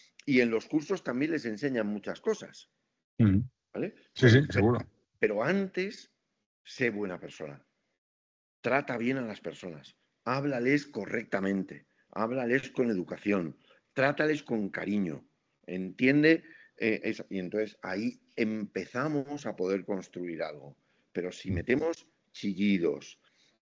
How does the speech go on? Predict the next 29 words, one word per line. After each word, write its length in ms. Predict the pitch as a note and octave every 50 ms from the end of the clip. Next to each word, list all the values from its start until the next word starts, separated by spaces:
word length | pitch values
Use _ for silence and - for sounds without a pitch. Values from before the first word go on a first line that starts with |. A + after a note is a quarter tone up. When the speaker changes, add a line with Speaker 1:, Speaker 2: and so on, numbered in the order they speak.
| _ _
Speaker 1:
tensión 520 | - G#2+ F#2+ F#2+ F#2+ F#2 - - A2+ A#2 B2
emocional, 960 | C3 C3+ C3 B2 - - F2+ E2 E2 F2 F2 F2 E2+ E2 D#2+ D#2 D2 C#2+ _ _ _ _ _ _ _ _ -
eh, 680 | A#2+ A2+ A2 G#2+ G#2 G#2 G#2 G2+ G2+ G2+ G2 G2 F#2 - - _ _ _ - - -
eh, 240 | - A2 A2 G#2+
correcciones 600 | - - A2+ G2+ F#2+ G2+ - - B2 B2+ C#3+ C#3+ -
absolutamente, 1120 | B2+ G2+ - - G#2 G2 A2 A2 B2 A2+ G#2 G2+ G2+ A2 A2+ - - B2 B2 B2+ B2 B2 - - _ _ -
eh, 600 | A2+ G2+ G2+ G2 G2 F#2+ F#2+ F#2+ F#2+ F#2 F#2+ F#2+ F#2+
histéricas, 1080 | A2+ - - - _ - G#2+ G#2+ G#2 G2+ G2 E2+ - - F#2 F2 E2 E2 - - _ _ _ _ _
entonces, 480 | - D2 - - C#2+ D#2+ D#2 - - _ _ _ _ _ _ -
mm, 720 | - F2+ F2+ F2+ F2 F2 F2 F2 E2+ E2+ F2+ F#2 F2 E2+ E2 -
directamente 760 | - F#2+ G2 F#2 F#2 F#2 - - F2 F2+ F2+ F2 E2+ F#2+
lo 100 | F#2+ F#2+
que 60 | F#2 F#2+
estamos 300 | F#2 - F#2 F#2 F#2 -
provocando 500 | - F#2 F#2 F2+ F2+ F2 F#2 F2+ F#2 G2
es 180 | G2 - - - _ -
pánico 480 | - G#2 G2+ G2+ F#2+ E2 - - F#2
en 180 | F2+ F2+ F2 F2
la 100 | F2+ F2
gente 640 | - - G#2 G2+ G2 G2 F#2 - A2 G2+ G#2 A2 - - _ _ _
y 160 | - F2+ F#2+ F#2
un, 340 | F2+ F2+ F2+ F2+ F2+ E2+ - _ _ _ _ -
y, 320 | G#2 G2+ G2+ - G2+ G#2
y 40 | F#2+ F#2+
una 180 | F#2+ F#2+ F#2
falta 360 | F#2 - F#2+ F2+ F2+ - G2+
de 120 | G2 G2 -
colaboración 640 | - F#2+ E2+ E2 D#2+ D#2 D#2 D2+ - E2 D#2+ D#2 D2
tremenda. 440 | C#2+ C#2 C#2 C#2 C#2 C#2 C2+ C2